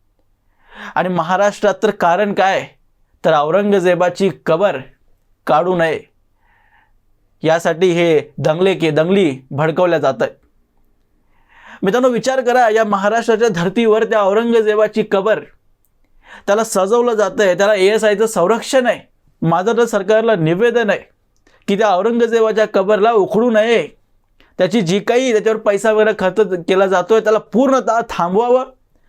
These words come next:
आणि त्या कबरीला फक्त कुत्री मुतण्यासाठीच ती जागा सोडावी. कारण या शांतीदूतांना संदेश जावा की ज्याला त्यांनी बाप मानलेलं आहे ना, त्याच्या त्या कबरीवर आमच्या महाराष्ट्रात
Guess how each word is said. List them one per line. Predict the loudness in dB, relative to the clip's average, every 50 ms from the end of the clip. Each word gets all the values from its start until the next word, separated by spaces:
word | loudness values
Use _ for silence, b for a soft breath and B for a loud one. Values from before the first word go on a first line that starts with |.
| B B B B B B B
आणि | -4 -4 -4 -6 -4 -4
त्या | -2 -2 0 -2 -4 -4 -2 -2
कबरीला | -2 0 0 0 0 0 0 -2 -4 -8 -14 _ _ _ _ _
फक्त | -8 -6 -4 -2 -2 -2 -2 -2
कुत्री | -4 -4 -2 -2 -2 0 0 0
मुतण्यासाठीच | 0 0 -2 -2 0 0 0 0 0 0 0 0 0 0 -2 -4 -4 -10 -18 _ _ -2
ती | -2 -2
जागा | 0 0 -2 -2 0 0 -2 -2
सोडावी. | 0 0 0 0 0 -2 -4 -6 -12 _ _ _ _ _ _ _
कारण | -2 0 0 0 0
या | -2 -2
शांतीदूतांना | 0 -2 -2 0 0 0 0 0 0 0 0 0 0 0 -2
संदेश | -2 -2 -4 -2 0 0 0 0 0 0
जावा | 0 0 2 2 0 -2 -2 -6 b b b b b b b b b b -4
की | -2 0
ज्याला | 2 2 2 2 0
त्यांनी | 0 0 0 -2 -2
बाप | -2 -2 -2 -2 -2 -2 -2 -2
मानलेलं | -2 0 0 0 2 2 2
आहे | 2
ना, | 0 -2 -4 -4 _ _ _ _ _ _ _ _ _ _ _ _ _ _ 0
त्याच्या | 0 0 2 2 2 2 2 2 2
त्या | 0 0 -2 -2
कबरीवर | -2 -2 -2 -2 0 0 0 2 4 4 4 2 2
आमच्या | 0 0 0 0 -2 0
महाराष्ट्रात | 0 -2 -2 0 0 0 0 -2 -2 -2 -2 -2 -2 -2